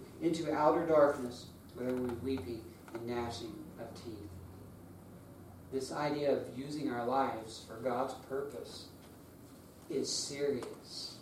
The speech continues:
When God tells us to get out of the boat, to do something with what we have,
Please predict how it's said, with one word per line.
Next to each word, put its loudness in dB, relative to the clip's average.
When -4
God 6
tells 6
us -2
to 0
get -2
out 2
of -2
the -4
boat, 8
to -4
do 12
something 4
with -2
what 6
we 0
have, 0